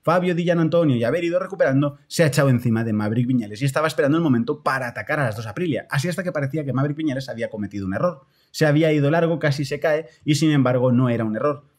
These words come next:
Ha tenido que abandonar la carrera porque el whole shot trasero se ha reventado de alguna forma. Se ha quedado completamente caído y no ha podido arreglarlo, así que ha tenido que abandonar cuando estaba luchando, ¿por qué no?, por una posición de podium si Aleix Espargaró se despistaba, ya que Aleix parecía estar sufriendo para mantener ese ritmo,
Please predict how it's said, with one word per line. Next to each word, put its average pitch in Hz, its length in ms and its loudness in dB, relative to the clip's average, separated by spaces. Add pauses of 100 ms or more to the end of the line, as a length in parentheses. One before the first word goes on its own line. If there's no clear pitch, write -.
(100)
Ha 117 160 -4
tenido 123 320 0
que 123 60 0
abandonar 117 440 0
la 156 80 -2
carrera 127 400 -4
porque 135 320 -2
el 123 80 -4
whole 165 240 0
shot 165 260 -4
trasero 131 440 -2
se 107 160 -6
ha 113 100 -2
reventado 110 840 -6
de 110 60 -6
alguna 104 320 -10
forma. 117 400 0 (200)
Se - 120 -2
ha 147 60 4
quedado 151 200 2
completamente 143 960 2
caído 180 680 0
y 156 140 -2
no 135 200 4
ha 131 80 2
podido 113 320 -2
arreglarlo, 104 460 -2
así 139 180 -6
que 139 80 -2
ha 127 60 0
tenido 123 300 -2
que 127 80 -4
abandonar 123 420 0
cuando 208 240 2
estaba 185 260 -2
luchando, 170 400 -2
¿por 143 200 0
qué 151 100 0
no?, 165 180 0
por 139 220 2
una 160 160 0
posición 143 380 -4
de 156 80 -4
podium 151 320 0 (180)
si - 160 2
Aleix 151 180 4
Espargaró 135 380 2
se 139 100 0
despistaba, 131 540 0
ya 160 200 0
que 180 100 2
Aleix 156 280 0
parecía 147 380 -2
estar 139 220 -4
sufriendo 135 480 2
para 127 180 -2
mantener 113 420 -2
ese 120 180 -4
ritmo, 151 400 0